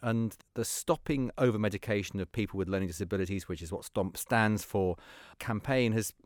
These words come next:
pointed out that between thirty and thirty-five thousand people,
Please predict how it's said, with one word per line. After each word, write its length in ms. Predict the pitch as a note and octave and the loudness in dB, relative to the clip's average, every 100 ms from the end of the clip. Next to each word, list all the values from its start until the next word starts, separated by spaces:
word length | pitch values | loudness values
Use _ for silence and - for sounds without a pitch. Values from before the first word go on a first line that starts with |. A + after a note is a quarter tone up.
| - - | -20 -6
pointed 340 | - D#3 B2 | -2 0 2
out 260 | C3 A#2+ - | 4 4 2
that 140 | B2 | -4
between 360 | - - D#3 C#3 | -4 -6 -4 -4
thirty 500 | - C#3+ C3 - A#2 | -2 0 0 2 0
and 180 | A2 G2+ | 0 -2
thirty-five 580 | - D3 - - G#2 G2 | -4 -6 -6 -2 -2 -2
thousand 440 | - A#2+ A2+ G2+ | -2 -2 -2 -4
people, 460 | G#2+ G2+ - F#2+ | -4 -4 0 -2